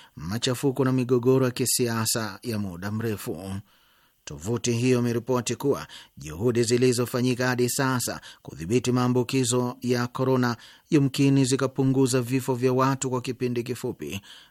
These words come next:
lakini zimezidisha bila kukusudia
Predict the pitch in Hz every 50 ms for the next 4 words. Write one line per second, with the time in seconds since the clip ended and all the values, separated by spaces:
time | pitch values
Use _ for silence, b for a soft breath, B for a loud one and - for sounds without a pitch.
0 | B - 135 123 - 143 139 135 131 127 123 B B B B B - - 69 67
1 | 76 78 92 117 120 110 123 120 127 127 123 - - 127 123 123 120 B B B
2 | B - 90 95 117 131 139 131 135 135 - 131 - - 127 - - 135 139 160
3 | 151 - -